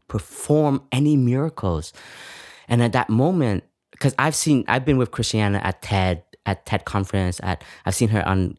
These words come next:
on stage. Like, I've seen her on the stage as, as, as someone who is always sharing and presenting and leading. And it was so beautiful and so humbling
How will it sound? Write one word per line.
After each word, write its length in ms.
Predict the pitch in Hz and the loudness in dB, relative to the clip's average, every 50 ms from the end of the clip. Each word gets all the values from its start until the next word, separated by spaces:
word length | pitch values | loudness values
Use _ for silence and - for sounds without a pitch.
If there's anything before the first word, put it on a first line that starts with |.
| _ - | _ -2
on 140 | 95 90 | -2 -2
stage. 480 | 87 - - 107 107 104 104 104 95 - | -2 0 2 2 4 4 2 0 -2 -2
Like, 180 | 101 95 - - - - - - - - - - - - | -4 -6 -6 -8 -20 -20 -20 -20 -20 -20 -20 -18 -6 -2
I've 140 | 113 127 | -2 -2
seen 200 | - - 175 165 143 | 0 0 0 2 2
her 180 | 147 127 - | 2 2 2
on 160 | - 120 113 104 | 2 0 0 0
the 60 | 107 | -4
stage 880 | - - - - 127 113 104 98 90 82 87 - - - - - - _ _ _ _ _ - | -6 -6 -2 0 2 2 2 0 -2 -4 -6 -8 -10 -12 -12 -12 -16 _ _ _ _ _ -4
as, 260 | 104 101 98 90 90 - - | -2 0 0 -2 -2 -4 -4
as, 400 | 101 98 95 87 - - - - _ _ - _ - | -2 -2 -2 -2 -4 -8 -8 -10 _ _ -20 _ -8
as 160 | - 101 101 - | -4 -4 -4 -2
someone 340 | - 117 113 107 107 104 98 | 0 0 0 2 0 0 -2
who 140 | 98 104 98 | -2 -2 -4
is 100 | 95 - | -2 -2
always 440 | - 95 98 98 92 92 - - - _ _ _ _ _ | -2 0 0 0 -2 -2 -4 -10 -12 _ _ _ _ _
sharing 760 | - - - - - - - 110 104 104 104 104 101 98 - - | -14 -8 -4 -4 -2 0 2 2 4 4 2 2 0 -2 -4 -4
and 260 | 98 92 90 87 82 _ _ | -4 -4 -4 -4 -6 _ _
presenting 680 | - 110 95 104 113 101 - - 107 101 98 95 92 | -6 -4 0 0 0 -2 -2 -4 -4 -2 -2 -4 -4
and 320 | 87 90 87 87 85 85 90 | -6 -6 -6 -6 -8 -8 -2
leading. 460 | 107 127 165 185 135 110 92 87 85 - - - - - - - - - - | 0 0 2 2 0 -2 -2 -4 -4 -6 -10 -20 -20 -20 -20 -20 -20 -18 -8
And 280 | - 101 110 110 110 - - | -2 0 2 2 0 0 2
it 100 | 123 135 | 2 2
was 200 | 131 135 120 - | 4 2 0 2
so 500 | - - - - - 143 147 156 160 139 | 0 0 0 2 4 4 6 6 4 2
beautiful 1000 | 117 - 120 117 123 117 120 107 - - - 95 90 87 85 85 80 - - _ _ _ - | 0 -2 0 2 2 2 2 -2 -2 -4 -4 -2 0 0 0 -2 -4 -6 -10 _ _ _ -4
and 160 | 101 98 - | -4 -4 -2
so 180 | - - 131 120 | 0 0 0 0
humbling 720 | 107 - - 127 120 117 107 104 92 87 85 80 82 82 | 0 0 -2 0 0 2 0 0 0 0 -2 -4 -4 -8